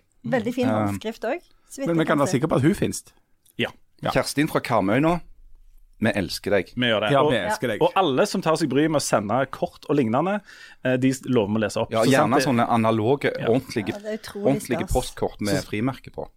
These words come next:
Speaker 4: så sant det er familievennlig tekst som står på, så, så
Speaker 2: Man
Speaker 4: lover
Speaker 2: trenger
Speaker 4: vi
Speaker 2: ikke være
Speaker 4: å
Speaker 2: så familievennlige heller. Kom igjen.
Speaker 4: Nei.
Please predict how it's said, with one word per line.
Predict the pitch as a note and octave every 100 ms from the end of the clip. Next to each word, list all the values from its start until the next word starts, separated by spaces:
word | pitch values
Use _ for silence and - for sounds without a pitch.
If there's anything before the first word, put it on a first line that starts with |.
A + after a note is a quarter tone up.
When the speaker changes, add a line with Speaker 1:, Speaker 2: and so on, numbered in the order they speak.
| _
Speaker 4:
så | -
sant | D#3+ E3
det | C#3+ B2+
er |
familievennlig | C3 B2+ C3+ D#3 C3+ B2+ A#2
tekst | D#3 - -
som | C3
står | B2+ B2
på, | D#3 G#3+
så, | - - B2 B2 B2+ A#2 - -
så | - A#2+
Speaker 2:
Man |
Speaker 4:
lover | A2+
Speaker 2:
trenger | - A#2
Speaker 4:
vi |
Speaker 2:
ikke | C#3+ C#3
være | -
Speaker 4:
å |
Speaker 2:
så | -
familievennlige | - A#2+ F2 E2+ E2 C2+ D2+
heller. | C#2+ F#2 G2 - -
Kom | E2 B2
igjen. | D#2 - -
Speaker 4:
Nei. | E2+